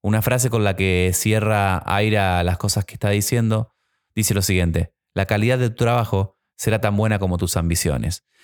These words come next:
Así que apunta alto, tener referentes que estén altísimo, muy lejos de lo que vos estás hoy.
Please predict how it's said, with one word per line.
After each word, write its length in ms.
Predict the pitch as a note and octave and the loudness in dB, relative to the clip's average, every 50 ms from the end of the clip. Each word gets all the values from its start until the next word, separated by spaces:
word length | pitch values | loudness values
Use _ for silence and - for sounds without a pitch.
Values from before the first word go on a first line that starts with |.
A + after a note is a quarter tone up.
| _ _ _ _ | _ _ _ _
Así 160 | - - - | -6 -6 -2
que 220 | G#2+ B2 B2+ B2+ - | -2 -2 -2 -2 -2
apunta 420 | - A2 - A2+ A2+ A2 A#2 A#2 | -4 -4 -2 -2 0 0 0 0
alto, 440 | A#2+ A#2+ A2+ F#2+ - D#2+ - G2 - _ _ _ | 0 0 0 0 -2 -4 -4 -6 -10 _ _ _
tener 280 | - G2 G#2 A#2 A#2+ A#2+ | -2 0 0 0 0 0
referentes 500 | B2 A#2 - A#2+ G#2+ A2+ A#2 A2+ A#2+ - | -2 -2 -2 -2 -2 -2 -2 -2 -4 -4
que 80 | - | -4
estén 200 | G2+ - A#2 A2+ | -4 -4 -4 -4
altísimo, 880 | A2+ A2 G#2 F#2+ - - A#2 A#2 A2+ - - G2+ F2+ F2 E2+ F2 - _ _ _ _ _ _ _ | -2 -4 -4 -6 -6 -6 -6 -4 -4 -4 -4 -2 -2 -2 -2 -4 -6 _ _ _ _ _ _ _
muy 300 | - A2+ C3+ D3 D3 B2+ | -2 0 2 2 2 2
lejos 400 | A2+ A2 A2 G#2 - G2+ F2+ F2 | 2 2 2 0 0 0 0 2
de 60 | F2 | 2
lo 100 | F2 E2+ | 0 0
que 80 | E2 F2+ | 0 0
vos 200 | F2+ F#2 F2+ F#2 | 0 0 0 -2
estás 300 | F2+ - - F#2 - - | -2 -2 -2 -2 0 0
hoy. 220 | F2+ E2 D#2+ E2 | 0 -2 -2 -4